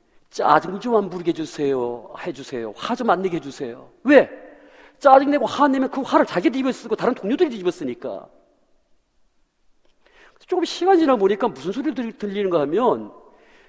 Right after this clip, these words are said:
주인 아주머니가 짜증내고 화내는 이유가 주인 아저씨가 문둥병에 걸려서 그랬다는 거예요.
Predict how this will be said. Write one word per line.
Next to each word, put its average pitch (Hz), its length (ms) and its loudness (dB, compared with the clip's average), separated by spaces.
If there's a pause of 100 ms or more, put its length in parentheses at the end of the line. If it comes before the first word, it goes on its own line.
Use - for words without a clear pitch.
(100)
주인 196 280 -4
아주머니가 180 560 0
짜증내고 180 600 -2
화내는 196 580 -4
이유가 120 880 -6 (520)
주인 180 340 -6
아저씨가 175 600 0
문둥병에 240 720 -2
걸려서 156 320 -4
그랬다는 131 320 -4
거예요. 113 500 -12